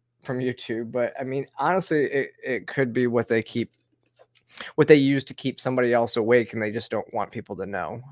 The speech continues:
um, because it was found not on their person. Just saying. <laughs> You think, you think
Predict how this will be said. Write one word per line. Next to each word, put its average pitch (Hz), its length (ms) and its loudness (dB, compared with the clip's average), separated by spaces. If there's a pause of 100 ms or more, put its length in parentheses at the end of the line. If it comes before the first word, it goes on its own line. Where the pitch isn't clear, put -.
(120)
um, 107 280 0
because 110 360 -4
it 110 80 -4
was 104 220 -6
found 101 480 -2 (180)
not 107 180 0
on 98 120 0
their 98 140 -4
person. 98 420 -4 (1800)
Just - 320 -16
saying. - 1900 -16
<laughs> - 0 - (3500)
You 135 100 -8
think, 131 320 0 (540)
you 160 120 6
think 180 320 4